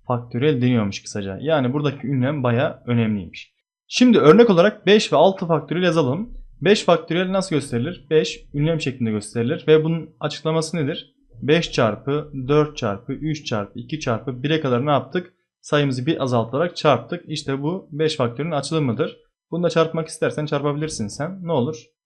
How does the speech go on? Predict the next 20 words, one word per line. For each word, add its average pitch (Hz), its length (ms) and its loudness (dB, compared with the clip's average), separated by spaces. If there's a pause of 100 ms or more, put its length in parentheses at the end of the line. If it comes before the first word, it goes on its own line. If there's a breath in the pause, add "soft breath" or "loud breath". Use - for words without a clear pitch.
Beş 123 180 -4
faktöriyel. 117 520 -6 (500)
Beş 147 180 -6
kere 143 120 -2
dört 139 200 -4
yirmi, 131 260 -2
altmış, 131 540 -6
yüz 131 160 -6
yirmi 143 180 0
geliyor, 113 220 -2
değil 185 120 -4
mi? 110 140 -6
Demek 127 300 -4
ki 131 160 -8
beş 143 180 -4
faktöriyel 131 540 -6 (340)
yüz 135 280 -2
yirmi 107 260 -2
eşittir - 640 -8 (380)
diyebiliriz. 117 640 -6